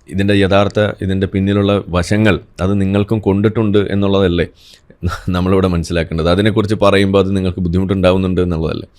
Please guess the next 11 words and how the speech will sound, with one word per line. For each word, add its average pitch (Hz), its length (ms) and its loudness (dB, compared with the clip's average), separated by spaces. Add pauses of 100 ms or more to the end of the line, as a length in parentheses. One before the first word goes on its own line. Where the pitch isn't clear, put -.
(420)
അതുകൊണ്ടല്ലേ 117 420 6
നിങ്ങളത് 98 300 4
മറച്ചു 92 300 -2
പിടിക്കാൻ 92 300 2
വേണ്ടിയിട്ട് 87 260 0
ഇതുപോലെ 87 280 2
ഒരു 85 80 0
ഫേക്ക് 87 340 -2
ലിസ്റ്റുമായിട്ട് 85 400 -2
ഇറങ്ങേണ്ടി 78 340 -4
വന്നത്? 76 280 -6